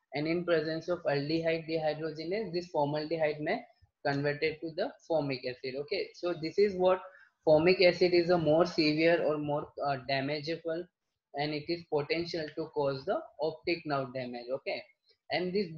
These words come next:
both metabolite disrupt the vitreous body and optic nerve. Okay, so it may going to affect the special, and it may lead to the blurred vision and blindness. Okay, the metabolism is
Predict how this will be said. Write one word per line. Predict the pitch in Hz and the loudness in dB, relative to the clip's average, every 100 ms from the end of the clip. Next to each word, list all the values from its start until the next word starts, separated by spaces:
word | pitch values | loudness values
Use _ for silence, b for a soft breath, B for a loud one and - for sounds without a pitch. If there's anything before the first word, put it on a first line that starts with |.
| 147 | -2
both | 160 202 208 | 0 0 0
metabolite | 170 156 160 160 147 143 | -2 2 2 2 0 0
disrupt | 135 143 - 175 175 165 | -4 -10 -6 -2 -2 -2
the | 180 190 | -4 -2
vitreous | 151 143 - 175 180 165 | -4 -6 -4 -2 -2 -4
body | 156 143 147 190 - 147 | -2 -2 -2 -4 -4 -6
and | 180 226 - | -6 -6 -4
optic | 151 147 - 156 131 | -4 -4 -6 -8 -8
nerve. | 120 101 | -12 -10
Okay, | 131 - 165 165 | -10 -6 -8 -6
so | 165 | -8
it | 156 - | -8 -8
may | 170 170 147 | -6 -6 -4
going | 151 151 - | -4 -4 -4
to | |
affect | 143 131 - 151 147 | -4 -4 -4 -6 -4
the | 185 - - _ b _ | -4 -4 -10 _ b _
special, | - 170 170 185 160 156 | -6 -4 -2 -2 -2 -2
and | 160 | -4
it | 160 | -4
may | 175 | -4
lead | 160 151 151 | -4 -4 -4
to | 175 | -4
the | 170 185 143 | 0 -2 2
blurred | 147 151 | 2 4
vision | 170 170 170 240 - B B - | 4 4 4 2 0 B B 2
and | 147 220 247 - - | 4 4 0 -10 -6
blindness. | 135 151 143 135 123 117 - | 6 6 8 4 0 -2 -6
Okay, | 165 233 139 139 | -8 -10 -8 -6
the | |
metabolism | 196 180 - 214 214 202 208 196 196 | -6 -6 0 2 2 0 -2 -2 -2
is | 196 | -4